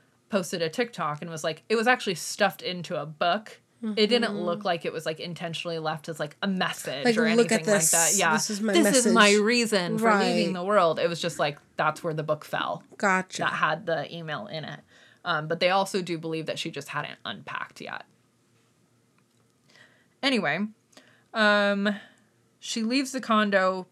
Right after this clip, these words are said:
Speaker 1: not before packing up some toiletries, her birth control, makeup, workout clothing, school books.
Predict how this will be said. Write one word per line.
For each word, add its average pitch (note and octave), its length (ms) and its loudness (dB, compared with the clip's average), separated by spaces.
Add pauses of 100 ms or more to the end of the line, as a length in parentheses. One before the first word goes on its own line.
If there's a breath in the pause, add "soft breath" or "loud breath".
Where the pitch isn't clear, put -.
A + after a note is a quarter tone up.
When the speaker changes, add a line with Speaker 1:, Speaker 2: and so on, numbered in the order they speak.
Speaker 1:
not A3 420 4
before F#3+ 460 0
packing F3 500 -2
up D#3+ 340 -2 (120)
some D#3+ 500 -4
toiletries, G#3+ 880 -2 (180)
her E3 160 -8
birth B3+ 260 2
control, F#3 680 -4 (220 soft breath)
makeup, G#3 600 0 (120)
workout A#3+ 440 2
clothing, F#3 640 -6
school F#4 560 -2
books. D#3+ 580 -2